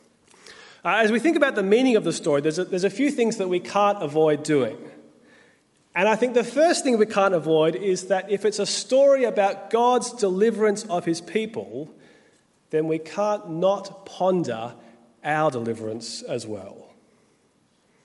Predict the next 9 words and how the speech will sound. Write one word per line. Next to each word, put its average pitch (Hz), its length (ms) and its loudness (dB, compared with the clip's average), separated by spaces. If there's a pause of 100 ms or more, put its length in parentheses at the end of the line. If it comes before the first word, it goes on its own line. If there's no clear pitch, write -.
(600)
You 131 80 -8
know, 127 100 0
we, 135 120 0
we, 156 300 -6
we 147 100 -10
see 160 260 -4
this 123 180 -8
Satan-like 147 880 -8 (140)
enemy 131 480 -4